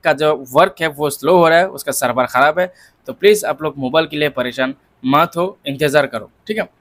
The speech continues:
तो ये जितना भी देख रहे हो सारा डीओबी का है। अगर आपका डीओबी सक्सेस दिखाई दिया तो मेरे WhatsApp चैनल पर जाओ, वहाँ पे आपका रिसिप्ट मिल जाएगा और रिसिप्ट लेके आप यूआईडी में जाके स्टेटस चेक करो कि आपका जनरेट होगा, हुआ है कि नहीं, ठीक है।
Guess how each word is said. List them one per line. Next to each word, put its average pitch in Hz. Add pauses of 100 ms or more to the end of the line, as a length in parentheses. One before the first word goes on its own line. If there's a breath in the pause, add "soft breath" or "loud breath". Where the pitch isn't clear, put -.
(400 loud breath)
तो 160
ये 160
जितना 170
भी 247
देख 220
रहे 214
हो 202
सारा 190
डीओबी 165
का 180
है। 165
अगर 143
आपका 143
डीओबी 139
सक्सेस 139
दिखाई 175
दिया 175
तो 175
मेरे 151
WhatsApp 127
चैनल 156
पर 175
जाओ, 175
वहाँ 147
पे 147
आपका 139
रिसिप्ट 123
मिल 175
जाएगा 180 (360 soft breath)
और 131
रिसिप्ट 196
लेके 196
आप 165
यूआईडी 147
में 139
जाके 139
स्टेटस 143
चेक 135
करो 143
कि 139
आपका 127
जनरेट 120 (160)
होगा, 156 (380 soft breath)
हुआ 156
है 202
कि 185
नहीं, 131 (180)
ठीक 220
है। 165